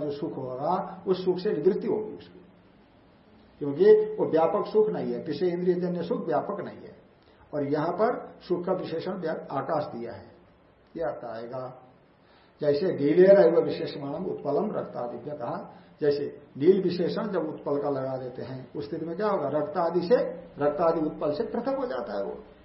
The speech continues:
इसी प्रकार यहाँ ख विशेषण जब कम का लगा देंगे, खम विशेषण कम का लगाएंगे, वो कम जो होगा वो माने विषय इंद्रिय संयोग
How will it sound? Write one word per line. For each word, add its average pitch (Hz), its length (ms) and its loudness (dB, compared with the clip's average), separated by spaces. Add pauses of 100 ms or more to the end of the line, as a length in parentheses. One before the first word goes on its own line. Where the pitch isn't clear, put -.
(140)
इसी 175 160 -8
प्रकार 180 380 0
यहाँ 180 180 -2
ख 196 280 8
विशेषण 185 420 0
जब 196 260 -2
कम 165 240 0
का 165 120 2
लगा 143 240 6
देंगे, 123 260 -4 (320)
खम 160 220 -4
विशेषण 156 420 -6
कम 175 200 -2
का 165 120 -2
लगाएंगे, 131 400 -6
वो 180 180 0
कम 165 280 -4
जो 165 140 0
होगा 185 220 0 (420)
वो 143 80 0 (1040)
माने 143 240 -6 (120)
विषय 143 220 2
इंद्रिय 180 280 6
संयोग 160 640 -4